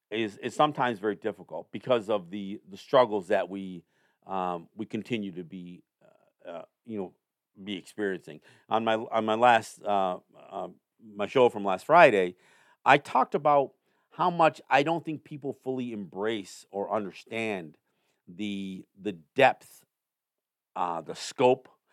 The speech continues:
the scale of what Native people experienced through a hundred and fifty years of residential schools slash boarding schools that were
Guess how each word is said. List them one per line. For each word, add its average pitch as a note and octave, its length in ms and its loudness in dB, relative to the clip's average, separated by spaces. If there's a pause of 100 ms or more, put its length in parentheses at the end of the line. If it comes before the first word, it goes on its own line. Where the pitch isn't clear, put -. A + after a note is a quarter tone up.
(220)
the G2+ 80 -2
scale A#2 680 0 (260)
of G2 160 -2
what A#2 160 4 (280)
Native B2 380 -2
people G#2+ 320 -6
experienced G2+ 800 -8 (400)
through G#2 480 -4 (420)
a F#2+ 40 2
hundred A2+ 300 -2
and G2 100 -10
fifty G2 260 -8
years F#2 420 -8
of E2+ 180 -6
residential F2 500 -8
schools D#2 380 -16
slash E2+ 200 -4 (100)
boarding F2+ 280 -2
schools D2+ 460 -20 (480)
that A2+ 140 4
were G#2 260 0